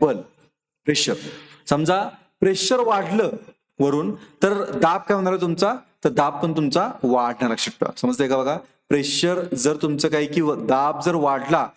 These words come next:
तर काय होईल? सॉरी, दाब नाही, सॉरी, ब-, बल म्हणू मी. बल जर वाढलं, लक्षात ठेवा तुमचं. आता थोडंसं मी काय करतो, एक एक्झाम्पल घेतो, म्हणजे आपला काय की मुद्दा क्लिअर तुमचा. आता इथं आपण व्हॅल्यूज पुट करून बघूया तुमचं थोडंसं, म्हणजे आपल्याला काय की सोपं होऊन जाईल.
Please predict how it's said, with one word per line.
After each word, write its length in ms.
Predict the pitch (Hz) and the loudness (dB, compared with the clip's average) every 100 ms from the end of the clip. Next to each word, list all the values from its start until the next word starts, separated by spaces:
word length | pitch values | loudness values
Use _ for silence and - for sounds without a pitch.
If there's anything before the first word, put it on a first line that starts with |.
| - _ | -20 _
तर 60 | 151 | 0
काय 180 | 151 151 | 2 2
होईल? 400 | 160 220 - - | 0 -2 -4 -4
सॉरी, 300 | - 101 95 | -2 -2 0
दाब 220 | - 120 | 0 0
नाही, 120 | 113 | -2
सॉरी, 220 | 107 131 | -2 -2
ब-, 220 | 208 - 143 | -2 -2 -2
बल 300 | 117 160 151 | 0 0 0
म्हणू 180 | 120 | -2
मी. 140 | 110 220 - 113 - | -2 -2 -4 -6 2
बल 340 | 170 220 233 247 - 175 | 2 2 0 -2 -2 -2
जर 120 | 202 | 0
वाढलं, 540 | 202 175 147 165 147 - - - _ - | 0 0 -2 -2 -2 -2 -18 -20 _ -4
लक्षात 220 | 113 110 | -2 -2
ठेवा 180 | - 92 | -2 -2
तुमचं. 220 | 90 - | -6 -8
आता 120 | - 131 | -14 -2
थोडंसं 200 | 131 131 | -2 0
मी 60 | 139 | 0
काय 120 | 139 | 0
करतो, 340 | 131 160 - - - | 0 -2 -4 -10 -4
एक 100 | 147 | 0
एक्झाम्पल 400 | 143 139 151 180 | 0 2 0 2
घेतो, 320 | 180 151 156 185 | 0 0 0 -2
म्हणजे 320 | - 135 135 | -2 0 2
आपला 140 | 139 | 2
काय 80 | 135 | 0
की 120 | 143 | 0
मुद्दा 260 | 175 127 131 | 0 2 0
क्लिअर 220 | 110 104 | 0 -2
तुमचा. 280 | 98 - - - _ _ _ _ _ _ | -4 -2 -6 -6 _ _ _ _ _ _
आता 440 | 160 202 214 208 208 | 2 2 0 0 0
इथं 140 | 170 | 0
आपण 160 | 208 240 | 0 0
व्हॅल्यूज 580 | 175 170 170 175 226 214 226 | 0 0 0 0 -2 -2 -2
पुट 140 | 185 | 0
करून 180 | 180 160 | 0 0
बघूया 160 | 131 113 | 0 0
तुमचं 280 | 104 95 - | -2 -4 -6
थोडंसं, 240 | 95 98 | -6 -2
म्हणजे 160 | 110 135 | 0 0
आपल्याला 200 | 139 143 | -2 -2
काय 120 | 147 | 0
की 300 | 156 170 175 | 0 -2 -2
सोपं 220 | 165 139 | -2 0
होऊन 180 | 135 113 | 0 0
जाईल. 200 | 95 101 | -2 -4